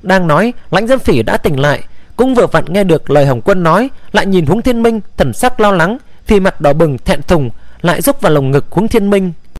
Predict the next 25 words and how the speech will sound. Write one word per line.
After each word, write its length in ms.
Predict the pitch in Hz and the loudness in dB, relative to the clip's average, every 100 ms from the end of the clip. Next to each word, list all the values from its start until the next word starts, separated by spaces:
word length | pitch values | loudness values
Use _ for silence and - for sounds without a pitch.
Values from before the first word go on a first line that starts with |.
| - - - | -18 -20 -8
Huống 160 | - 202 | 0 2
Thiên 240 | - 202 | 2 2
Minh 200 | 202 190 - - | 2 0 -4 -2
ôm 260 | 220 220 | 2 2
Lãnh 160 | 214 202 | 2 0
Diễm 160 | 254 254 | 0 0
Phỉ 300 | 180 104 95 | 0 0 0
đang 220 | 196 202 | 0 2
cười 160 | 160 | 2
khúc 240 | 123 254 - | 2 0 2
khích 240 | 294 - | 0 0
vào 140 | - 120 | 0 2
trong 200 | 202 185 | 2 2
lòng, 260 | 147 104 101 - - | 0 -2 -8 -14 -6
cảm 180 | - 117 | -2 0
giác 220 | 160 262 - - | 0 0 -2 0
như 120 | 220 | 2
cơ 140 | 226 | 2
thể 240 | 214 165 101 | 2 2 2
nóng 260 | 120 208 | 0 0
bừng, 260 | 208 131 95 - - - | 0 0 -2 -8 -18 -12
trong 160 | - 214 | -2 2
lòng 200 | 175 120 | 2 2
đột 200 | 123 - | 0 2
nhiên 200 | 196 190 | 2 2